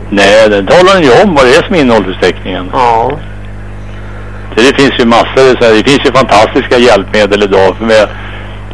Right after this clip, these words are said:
Speaker 1: eh, att du lägger ett papper på en sån där, så läser ju pappret upp vad det står, eh, på pappret, till exempel.
Speaker 2: Ja, jag hade ju en, en arbetskamrat som hette Stefan, och, ja, i alla fall, men han fick alltså en, en tumör i skallen, och sen, det satte sig,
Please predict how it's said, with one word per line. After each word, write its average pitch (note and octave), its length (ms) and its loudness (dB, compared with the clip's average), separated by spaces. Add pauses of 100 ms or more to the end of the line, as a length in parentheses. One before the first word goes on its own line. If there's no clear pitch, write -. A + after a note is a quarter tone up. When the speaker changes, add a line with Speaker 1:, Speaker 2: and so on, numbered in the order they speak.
Speaker 1:
eh, C#3 440 4
att D3 80 2
du D3+ 100 0
lägger D3+ 300 4
ett C#3+ 80 -2
papper D3 400 0
på C#3+ 120 -2
en C3+ 200 4
sån C3+ 120 -2
där, A#2 140 4
så B2+ 120 0
läser B2 280 2
ju B2 60 -16
pappret A2+ 480 0
upp A2 140 2 (120)
vad A#2 180 4
det A2 180 2
står, B2 400 0 (560)
eh, B2 440 2 (640)
på C3+ 120 0
pappret, A2+ 460 0
till C3+ 100 0
exempel. B2 500 -2 (140)
Speaker 2:
Ja, E3+ 120 2
jag F3+ 60 4
hade G3 280 2
ju G3 100 6
en, F#3+ 420 0
en F#3+ 120 2 (140)
arbetskamrat D#3+ 680 2
som D#3+ 120 0
hette D#3 200 0
Stefan, C#3 580 0
och, C#3 80 2
ja, C#3 180 4
i C3+ 60 4
alla C#3 80 2
fall, C3+ 180 0
men D3+ 100 0
han F3+ 120 2
fick E3+ 220 0
alltså D#3+ 180 0
en, D3 260 2
en D3 160 0
tumör C#3 420 2
i - 40 0
skallen, D3 520 0
och D#3 100 2
sen, E3 340 0
det E3+ 120 2
satte F3+ 260 -2
sig, F3 120 -2